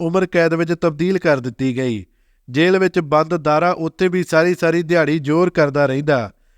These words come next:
ਇਸੇ ਦੌਰਾਨ ਇੱਕ ਦਿਨ ਉਹਨਾਂ ਸਮਿਆਂ ਦਾ ਪੰਜਾਬ ਦਾ ਮੁੱਖ ਮੰਤਰੀ ਭੀਮ ਸੈਨ ਸੱਚਰ ਫਿਰੋਜ਼ਪੁਰ ਜੇਲ੍ਹ ਦਾ ਦੌਰਾ ਕਰਨ ਆਉਂਦਾ ਏ। ਜੇਲ੍ਹ ਵਿੱਚ ਉਸ ਨੂੰ ਦਾਰੇ ਦੀ ਕੁਸ਼ਤੀ ਵਿਖਾਈ ਗਈ। ਉਸ ਵਕਤ ਸਰਕਾਰ ਨੇ ਇਹ ਫੈਸਲਾ ਕੀਤਾ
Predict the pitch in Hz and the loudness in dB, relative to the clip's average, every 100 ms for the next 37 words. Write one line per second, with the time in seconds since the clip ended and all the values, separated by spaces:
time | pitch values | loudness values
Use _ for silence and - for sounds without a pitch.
0 | _ - 160 170 202 196 165 170 185 170 | _ -4 -2 0 0 0 2 2 2 0
1 | 175 180 185 165 165 190 185 160 156 175 | 0 -2 -2 -4 -2 0 2 0 2 2
2 | 175 175 - 156 135 156 170 175 180 165 | 2 0 0 -2 2 4 4 4 0 0
3 | 151 156 147 131 135 120 101 _ _ _ | -2 0 -2 0 -2 -2 -4 _ _ _
4 | _ 185 165 170 185 180 170 180 - 156 | _ 0 0 0 0 2 2 0 -2 -4
5 | - 180 143 160 156 180 170 151 165 180 | 0 -2 0 0 0 -2 0 0 0 2
6 | 180 165 151 160 175 165 147 147 127 135 | 0 2 2 2 0 0 0 -2 -2 0
7 | 147 120 95 _ _ _ - 127 170 202 | 0 -2 -8 _ _ _ -10 0 2 4
8 | 190 175 175 170 185 160 156 160 170 180 | 2 0 -2 -2 -2 2 2 2 0 -2
9 | 180 165 - 196 156 151 143 131 135 113 | -2 -4 -2 -2 0 0 2 0 0 -2
10 | 95 _ _ _ 175 180 190 185 170 - | -6 _ _ _ 0 2 2 0 0 -2
11 | 180 175 160 165 165 165 185 180 160 175 | -2 -2 0 2 2 2 0 0 0 0
12 | 160 151 170 185 180 160 127 139 123 | 0 -2 0 0 0 -2 0 0 0